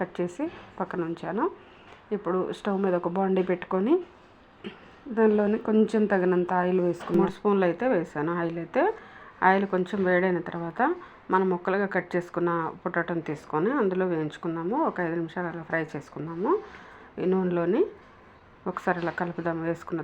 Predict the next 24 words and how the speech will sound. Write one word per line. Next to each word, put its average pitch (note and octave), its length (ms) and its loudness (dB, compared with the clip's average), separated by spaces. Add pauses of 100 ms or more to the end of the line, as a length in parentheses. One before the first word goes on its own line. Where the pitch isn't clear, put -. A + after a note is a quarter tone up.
తర్వాత E3 240 -8 (100)
ఆయిల్లోని E3 440 -2 (320)
అడుగంటకుండా D#3+ 580 -2 (100)
ఉంటుంది. D#3+ 400 -4 (600)
ఇది G#3 160 0 (300)
సిమ్లో G3+ 380 4
పెట్టి F3+ 260 -2
చేసుకోవాలి, E3+ 600 -2 (140)
లేదంటే F3 360 0
అడుగంటుతుందండి. E3 800 -2 (880)
ఇలా F#3 200 0
వేయించేసుకోవాలి E3 840 -2
ఒక F3 140 -6
నాలుగైదు E3+ 360 -4
నిమిషాలు. E3+ 400 -4 (480)
దీనిలోని A3 480 4
సప్పగా G3+ 380 0
ఉండ-, F3+ 240 0 (100)
ఉండకుండా F#3 460 2
ఉండడం E3 340 -2
కోసం F3+ 240 -10 (420)
కొంచెం G3 340 -2
అంత F#3 100 -2 (120)
కారం E3+ 240 0